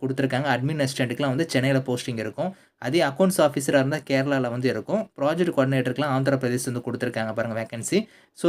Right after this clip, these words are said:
இப்போ அக்கவுண்ட்ஸ் ஆஃபீஸருக்கு வந்து பார்த்தீங்கன்னா, நீங்க சி ஏ இல்லைனா சி எம் ஏ வந்து நீங்க இன்டர் முடிச்சிருந்தா அப்ளை பண்ணிக்கலாம். So, அப்படி இல்லைனா எம்காம் இல்லைனா எம் பி ஏ நீங்க முடிச்சிருந்தாலுமே எலிஜிபிள் தான். உங்ககிட்ட வந்து எக்ஸ்பீரியன்ஸ் வந்து கேட்டிருக்காங்க. அடுத்து அட்மினிஸ்ட்ரேஷன்,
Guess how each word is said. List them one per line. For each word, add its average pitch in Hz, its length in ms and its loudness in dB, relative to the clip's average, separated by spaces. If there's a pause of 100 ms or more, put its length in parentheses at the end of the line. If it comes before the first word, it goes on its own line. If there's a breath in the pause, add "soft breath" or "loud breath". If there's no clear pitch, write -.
இப்போ 147 160 4
அக்கவுண்ட்ஸ் 190 380 2
ஆஃபீஸருக்கு 147 420 -2
வந்து 143 180 -4
பார்த்தீங்கன்னா, 143 320 -2
நீங்க 131 140 0 (100)
சி 170 100 0 (120)
ஏ 180 100 6
இல்லைனா 135 320 0
சி 165 100 0 (140)
எம் 156 140 -4
ஏ 127 100 0
வந்து 160 180 -2
நீங்க 123 200 -2
இன்டர் 143 280 0
முடிச்சிருந்தா 123 420 -2
அப்ளை 123 260 -2
பண்ணிக்கலாம். 131 380 -4 (340 soft breath)
So, 165 100 0 (340)
அப்படி 139 220 0
இல்லைனா 160 240 6 (140)
எம்காம் 160 320 0
இல்லைனா 147 180 0 (100)
எம் 147 140 -2
பி 170 120 8
ஏ 147 120 0
நீங்க 127 180 0
முடிச்சிருந்தாலுமே 127 580 0
எலிஜிபிள் 120 340 0
தான். 185 100 2
உங்ககிட்ட 156 340 0
வந்து 147 140 2
எக்ஸ்பீரியன்ஸ் 143 380 4
வந்து 135 200 0
கேட்டிருக்காங்க. 120 440 -2 (460 soft breath)
அடுத்து 180 240 2
அட்மினிஸ்ட்ரேஷன், 160 600 0